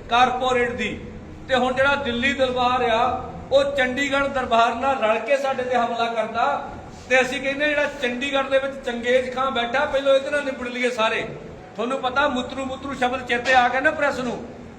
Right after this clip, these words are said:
ਪਹਿਲਾਂ ਇਹਦਾ ਕੰਡਾ ਕੱਢ ਲਈਏ, ਫਿਰ ਦਿੱਲੀ ਨਾਲ ਵੀ ਨਿਬੜਾਂਗੇ। ਦਿੱਲੀ ਦੇ ਖਿਲਾਫ ਵੀ ਅੰਦੋਲਨ ਜਾਰੀ ਰਹੂਗਾ, ਆਪਣੀਆਂ ਬਾਰਾਂ ਮੰਗਾਂ ਤੇ ਅੰਦੋਲਨ ਜਾਰੀ ਰੱਖਾਂਗੇ। ਸਾਰੇ ਵਿਚਾਰ ਕਰਕੇ ਅੰਦੋਲਨ ਦਾ ਅਗਲਾ ਕੀ ਰੂਪ ਹੋਵੇ, ਇਹਦੇ ਤੇ ਚਰਚਾ ਕਰਾਂਗੇ ਤੁਹਾਡੇ ਨਾਲ। ਇਸ ਕਰਕੇ ਆਏ ਸੀ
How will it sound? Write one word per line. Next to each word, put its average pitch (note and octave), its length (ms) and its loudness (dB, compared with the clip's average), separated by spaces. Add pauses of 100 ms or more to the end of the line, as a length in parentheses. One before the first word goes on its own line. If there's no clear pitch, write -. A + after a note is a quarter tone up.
ਪਹਿਲਾਂ C#4 220 4
ਇਹਦਾ C#4 260 4
ਕੰਡਾ C#4 340 -2
ਕੱਢ B3+ 240 0
ਲਈਏ, C#4+ 280 6 (120)
ਫਿਰ C4 140 4
ਦਿੱਲੀ C4 380 -4
ਨਾਲ C#4+ 160 0
ਵੀ C#4+ 80 -4
ਨਿਬੜਾਂਗੇ। B3 520 -2 (380)
ਦਿੱਲੀ B3+ 240 0
ਦੇ C#4+ 140 4
ਖਿਲਾਫ B3+ 360 4
ਵੀ C4+ 100 2
ਅੰਦੋਲਨ B3+ 440 0
ਜਾਰੀ A3+ 340 4
ਰਹੂਗਾ, C4 480 2 (520)
ਆਪਣੀਆਂ B3+ 420 0
ਬਾਰਾਂ G#3 400 0
ਮੰਗਾਂ C4+ 300 -4
ਤੇ C4+ 160 2
ਅੰਦੋਲਨ B3+ 400 0
ਜਾਰੀ A3+ 240 2
ਰੱਖਾਂਗੇ। C4+ 600 4 (480)
ਸਾਰੇ C#4+ 460 2
ਵਿਚਾਰ B3 440 0
ਕਰਕੇ C4+ 360 -2
ਅੰਦੋਲਨ A#3 500 -4
ਦਾ C#4+ 140 -2
ਅਗਲਾ C#4 220 0
ਕੀ C#4 280 -8
ਰੂਪ C4+ 260 -10
ਹੋਵੇ, B3 180 4
ਇਹਦੇ C#4+ 140 0
ਤੇ C#4 120 -4
ਚਰਚਾ A#3 380 0
ਕਰਾਂਗੇ A#3+ 320 -2
ਤੁਹਾਡੇ A3 300 -6
ਨਾਲ। A3 320 2 (320)
ਇਸ A#3 180 2
ਕਰਕੇ C#4 380 2
ਆਏ C4 240 4
ਸੀ C#4 320 -4